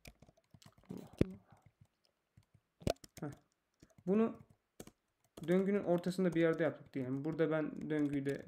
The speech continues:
diyelim burada başka edler yapmışım. Burada başka bir ed yapmışım. Bunlar herhangi sıra-, bir instruction olabilir.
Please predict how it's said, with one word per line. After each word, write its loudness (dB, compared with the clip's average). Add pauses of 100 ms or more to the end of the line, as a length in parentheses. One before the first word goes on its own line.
diyelim -4
burada -4
başka -4
edler 0
yapmışım. -10 (840)
Burada -2
başka -10
bir -6
ed -4
yapmışım. -8
Bunlar 0 (380)
herhangi -4
sıra-, -12 (100)
bir -6
instruction -6
olabilir. -6